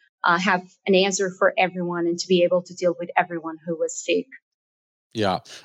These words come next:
Speaker 2: And in terms of tours, so you've been on total lockdown, correct?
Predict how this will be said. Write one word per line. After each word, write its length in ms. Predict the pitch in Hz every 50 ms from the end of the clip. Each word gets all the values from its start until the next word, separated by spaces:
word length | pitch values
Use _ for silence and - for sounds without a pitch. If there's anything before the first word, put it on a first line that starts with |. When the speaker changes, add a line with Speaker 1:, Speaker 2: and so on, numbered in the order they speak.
| -
Speaker 2:
And 100 | - 151
in 80 | 160 160
terms 320 | - - 196 196 185 160
of 160 | 185 156 - -
tours, 420 | - - 170 165 151 131 120 -
so 100 | - 135
you've 260 | 131 131 143 139 131
been 120 | - 135 127
on 120 | 120 117
total 400 | 110 - 127 123 117 - 107 104
lockdown, 500 | 107 107 110 107 - - 101 95 87 87
correct? 460 | - - 104 107 113 120 - - -